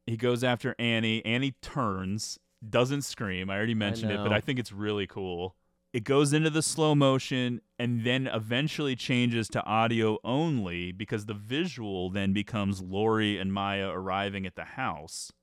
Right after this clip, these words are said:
Speaker 2: But you're hearing Annie getting, like, slashed up.
Speaker 1: Yeah. Later, it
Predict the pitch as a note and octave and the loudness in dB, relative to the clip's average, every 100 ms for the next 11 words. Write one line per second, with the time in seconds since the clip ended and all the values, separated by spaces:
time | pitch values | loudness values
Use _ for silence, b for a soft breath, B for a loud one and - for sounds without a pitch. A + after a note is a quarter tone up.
0 | _ _ _ G#2 F2+ G#2+ F#2 A2+ A2 G#2+ | _ _ _ -6 -2 -2 -2 0 2 2
1 | C#2+ G2 G2 F2+ F#2 F2+ F2+ F2+ - - | 0 -2 -2 -2 -4 -4 -6 -8 -10 -8
2 | F#2+ D#2 D#2 - F#2+ F#2 F2 _ _ - | -4 -2 -4 -6 -4 -4 -6 _ _ -10
3 | A#2 A2 F2+ F2 - _ _ - B2+ D3 | -2 0 0 -4 -16 _ _ -8 2 2
4 | D#3 B2+ A#2 | 4 2 2